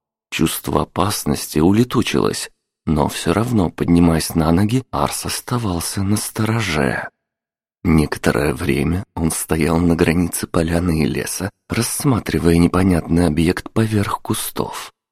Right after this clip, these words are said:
а потом вынул меч из ножен и начал медленное сближение. Меч наголо — всего лишь мера предосторожности, потому как он по-прежнему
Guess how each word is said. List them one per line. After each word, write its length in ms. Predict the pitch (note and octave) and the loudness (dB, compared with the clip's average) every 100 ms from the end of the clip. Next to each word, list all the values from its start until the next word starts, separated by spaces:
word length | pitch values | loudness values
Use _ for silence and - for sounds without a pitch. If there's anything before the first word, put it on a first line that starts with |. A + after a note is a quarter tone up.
| _ | _
а 120 | - | -4
потом 400 | - C2 E2 D#2 | -2 0 2 2
вынул 340 | - F2 D#2+ D2+ | 4 4 6 6
меч 320 | E2+ E2 - | 4 2 0
из 160 | - - | -2 -2
ножен 560 | D2 F#2+ G#2+ E2+ C#2+ - | 0 0 0 0 0 2
и 80 | A#2 | 4
начал 460 | A#2 A2 - A#2 | 4 2 0 4
медленное 720 | A#2 F2+ E2+ F#2 F#2 F#2 F#2 F2+ | 6 4 4 4 4 4 4 2
сближение. 1040 | - F#2 F#2+ F#2 F2+ C#2+ D2 C#2+ - - - _ _ _ _ _ _ - | 0 0 0 0 -2 -2 -4 -4 -8 -10 -16 _ _ _ _ _ _ -4
Меч 400 | C2 C#2 - - | 2 2 0 -2
наголо — 720 | - - D2 C#2 F2 F#2 - _ - | -2 -2 2 4 4 4 -2 _ -10
всего 360 | - - E2+ | -2 0 0
лишь 240 | F2+ E2 F2 | 0 0 2
мера 300 | F2 E2 D#2 | 4 4 0
предосторожности, 1400 | F2 D2 - - D2+ C#2 D#2 E2 - - - - - - _ _ - | -2 -2 -4 -4 -2 0 0 -2 -4 -6 -6 -8 -10 -14 _ _ -12
потому 340 | - E2 G2 | -2 0 2
как 220 | - - | 0 2
он 140 | F#2+ F#2 | 4 4
по-прежнему 880 | E2 - C#2+ D2+ F2+ G2 F#2 C#2+ | 2 2 0 0 2 2 2 0